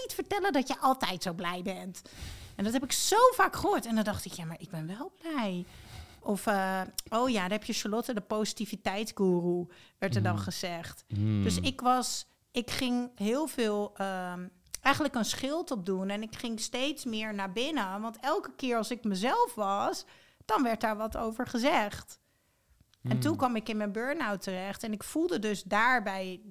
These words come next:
Speaker 1: de persoonlijke ontwikkeling, waar ik is dat, "Oh, het mag naar buiten zijn, nog meer mensen als dat." Maar toen ik eenmaal die vrijheid had, was het ook gewoon doodeng.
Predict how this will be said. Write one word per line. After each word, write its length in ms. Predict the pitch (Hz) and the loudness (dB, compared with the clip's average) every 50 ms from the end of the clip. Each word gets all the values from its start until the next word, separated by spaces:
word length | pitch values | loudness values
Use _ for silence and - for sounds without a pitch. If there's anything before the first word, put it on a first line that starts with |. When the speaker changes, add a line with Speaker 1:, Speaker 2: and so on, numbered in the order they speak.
| 170 - _ | -20 -20 _
Speaker 1:
de 100 | _ - | _ -10
persoonlijke 460 | 185 - - - - 208 196 185 - 196 | -10 -8 -6 -4 -4 -4 -4 -4 -6 -6
ontwikkeling, 380 | 190 175 233 254 254 240 202 185 | -4 -4 -4 -2 -2 -4 -4 -4
waar 100 | 175 - | -8 -10
ik 80 | - | -8
is 80 | 196 - | -8 -8
dat, 160 | 208 196 - - | -8 -8 -14 -10
"Oh, 240 | - - 285 294 285 | -8 -6 -6 -4 -6
het 120 | 254 220 | -6 -6
mag 160 | 202 240 - - | -6 -8 -4 -4
naar 120 | 240 214 | -4 -4
buiten 340 | 202 233 269 277 226 247 226 | -4 -6 -6 -6 -6 -4 -4
zijn, 160 | 226 208 208 | -4 -4 -2
nog 200 | 202 247 262 - | -4 -6 -4 -4
meer 120 | 294 277 | -2 -2
mensen 360 | 269 277 277 285 277 254 - 285 | 0 0 0 0 0 0 -2 -2
als 140 | 277 240 | -2 -2
dat." 320 | 226 262 269 302 349 415 415 - - - - - - - - - _ _ | -2 -2 0 2 2 0 -2 -6 -16 -20 -20 -20 -20 -20 -20 -20 _ _
Maar 180 | 220 220 214 | -2 -2 -2
toen 160 | - 269 269 | -2 -2 -2
ik 120 | 262 254 - | -2 -2 -2
eenmaal 300 | - 240 240 240 233 214 | -2 -2 -2 0 0 0
die 160 | 226 269 262 | 0 0 -2
vrijheid 640 | - - - 247 247 - 240 208 202 202 202 196 - | -2 0 2 4 4 4 2 2 2 2 2 2 2
had, 480 | 185 190 240 302 381 453 - - - - - - - _ _ _ _ _ _ _ _ _ - | 0 0 2 0 0 -2 -4 -10 -16 -18 -20 -20 -20 _ _ _ _ _ _ _ _ _ -18
was 140 | - - - | -10 -8 -8
het 140 | - - - | -8 -8 -10
ook 160 | 202 190 - | -10 -8 -8
gewoon 260 | - - 196 185 185 | -8 -6 -6 -4 -4
doodeng. 720 | 170 180 175 180 185 185 - - 226 240 240 208 180 170 | -4 -2 -2 -2 -4 -4 -6 -6 -4 -4 -4 -4 -4 -6